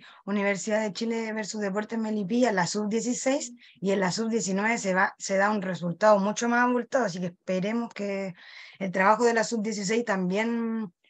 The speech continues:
se vaya viendo refle-, reflejado en sus compañeras y,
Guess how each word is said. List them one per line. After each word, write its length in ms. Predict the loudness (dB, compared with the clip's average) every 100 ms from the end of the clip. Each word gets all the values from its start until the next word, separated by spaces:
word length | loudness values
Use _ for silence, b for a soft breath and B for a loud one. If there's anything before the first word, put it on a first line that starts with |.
| _
se 140 | -2
vaya 240 | 4 4 4
viendo 260 | 0 0
refle-, 420 | 0 0 -2 -2 -4 -12 -12
reflejado 500 | -4 -2 -2 0 2
en 80 | 2
sus 160 | 0 -2
compañeras 680 | 0 2 2 4 4 4 4
y, 360 | 4 2 0